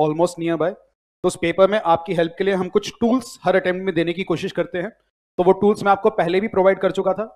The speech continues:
तो उन्हीं के रिगार्डिंग मैं आपको कुछ ब्रीफ करने जा रहा हूँ। और towards the end of the video, मेरे लिए, आपके लिए, मतलब from my side for you, there are two questions। उन क्वेश्चंस पे आप मेरी हेल्प करेंगे कि जी,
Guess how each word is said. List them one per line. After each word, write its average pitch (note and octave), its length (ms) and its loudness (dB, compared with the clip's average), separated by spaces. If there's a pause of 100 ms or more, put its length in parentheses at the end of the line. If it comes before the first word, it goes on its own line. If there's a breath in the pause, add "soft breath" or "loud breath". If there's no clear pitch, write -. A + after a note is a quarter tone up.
(240)
तो F3+ 60 2
उन्हीं F#3+ 140 0
के G3+ 60 0
रिगार्डिंग D#3+ 420 2
मैं F#3+ 80 4
आपको F3+ 160 -2
कुछ G3+ 160 -2
ब्रीफ F3+ 240 -2
करने F#3+ 200 0
जा F#3 140 2
रहा G#3 120 -2
हूँ। A#3+ 100 -16 (120)
और E3 220 2
towards F3 280 4
the A3+ 80 -4 (140)
end F#3+ 100 0
of G3 180 6
the G#3 180 2
video, G3 340 2 (200)
मेरे F#3 380 2
लिए, G3+ 300 0 (360)
आपके E3+ 320 4
लिए, E3 180 0
मतलब C#3+ 260 -4 (200)
from F3 280 2
my E3 100 4 (100)
side G3 260 2
for F#3 160 6
you, A#3 100 0 (360 soft breath)
there F#3 120 6
are G3 100 6 (120)
two B3 180 8
questions। A3+ 440 4 (100)
उन F#3 100 -4
क्वेश्चंस G3 340 2
पे - 240 0
आप E3+ 240 2
मेरी G#3 180 2
हेल्प E3 240 -2
करेंगे F#3+ 320 2
कि - 360 -14
जी, G#3 160 -2